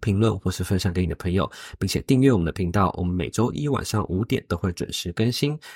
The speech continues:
如果呢，你也遇到了经营关卡想问，却不知道该问谁的话呢，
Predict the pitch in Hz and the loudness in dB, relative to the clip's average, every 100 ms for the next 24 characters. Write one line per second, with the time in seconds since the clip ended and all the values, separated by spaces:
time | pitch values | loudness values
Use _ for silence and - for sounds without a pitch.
0 | - 127 147 175 156 147 127 98 101 101 | -6 0 4 4 4 4 4 2 2 2
1 | 104 87 - 156 143 127 123 123 107 85 | 2 2 0 0 2 2 0 2 0 0
2 | 90 67 120 104 - - - 101 95 101 | -4 0 0 0 -2 -4 -2 -2 0 0
3 | 98 95 117 92 - 87 95 - 113 95 | 2 0 0 -2 -2 -4 -4 0 0 0